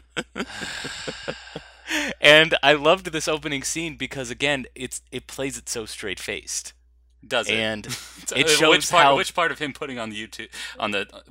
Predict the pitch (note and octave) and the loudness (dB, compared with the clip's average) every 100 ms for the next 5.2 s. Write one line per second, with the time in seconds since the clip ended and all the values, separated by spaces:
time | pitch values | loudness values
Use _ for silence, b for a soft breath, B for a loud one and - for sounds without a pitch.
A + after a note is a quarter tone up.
0 | - C#3+ B2 A2+ G2 - - A#2+ - B2 | -8 -4 -2 -4 -6 -10 -10 -10 -8 -8
1 | G#2+ G2 - B B G2+ F#2 F#2+ G2 F#2 | -6 -8 -12 B B -6 -4 -4 -6 -6
2 | F2 _ - - G#2+ D#2+ - F#3 D3 B2+ | -10 _ -14 -2 -2 0 -2 -2 -2 -4
3 | - - G3+ b b b b b b b | -4 -6 -6 b b b b b b b
4 | C#3+ D#3+ D3+ C#3 B2+ A#2 A#2 E2+ D2+ D2 | -2 0 0 0 4 2 2 -2 -6 -10
5 | - - | -14 -16